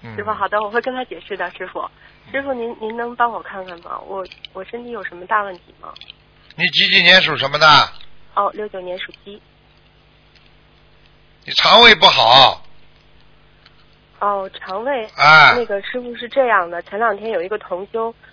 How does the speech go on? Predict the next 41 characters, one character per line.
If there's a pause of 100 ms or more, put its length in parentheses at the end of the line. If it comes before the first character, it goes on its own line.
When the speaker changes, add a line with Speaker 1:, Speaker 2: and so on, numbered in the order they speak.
Speaker 2:
梦
到
我
了，
说
那
个 (100)
您
师
傅， (420)
你
很
严
厉
的
对
我
说，
让
我
离 (240)
那
个
男
同
修
远
点
儿。 (140)
Speaker 1:
对。
Speaker 2:
那
个 (560)
是。 (520)
Speaker 1:
你
妇
科
都
不
好。
Speaker 2:
没
有。